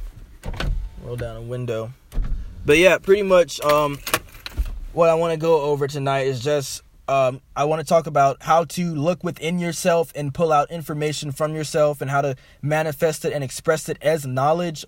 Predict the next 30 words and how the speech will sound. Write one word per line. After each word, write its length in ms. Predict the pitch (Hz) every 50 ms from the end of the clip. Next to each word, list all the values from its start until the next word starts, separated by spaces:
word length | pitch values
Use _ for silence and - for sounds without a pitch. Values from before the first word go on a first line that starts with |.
| -
if 300 | - 127 123 147 147 -
you 100 | 175 170
will. 300 | 160 165 170 175 180 175
And 140 | 147 127 131 - - - _
I 120 | - 143
guess 260 | 147 160 185 185 - 190
you 60 | 185
could 100 | - 147
say 300 | - 175 160 151 139 - - _ _ _ - _
how 180 | - - 180 202
you 140 | 233 220 -
pull 260 | - 208 214 202 -
information 840 | 202 208 190 - 185 180 190 190 190 - - 185 180 175 170 165 - _ _ _ _ _ - - - - _ _ _ _
from 240 | - - 190 190 190
within 320 | 190 180 - 180 185 185
yourself, 580 | 180 175 170 - 185 175 170 165 165 165 - -
how 160 | - 165 170 165
to 100 | 170 147
express 480 | 143 - - - - 190 180 - -
it, 160 | 170 151 - - 147
and 100 | 151 147
how 160 | 156 165 160
to 160 | - - 165
gain 340 | 143 127 156 160 160 160 156
knowledge 360 | 151 143 139 143 139 131 -
from 180 | - 143 123 113
it. 80 | - -
There 200 | 131 143 139 127
we 80 | 117
go. 180 | 110 110 90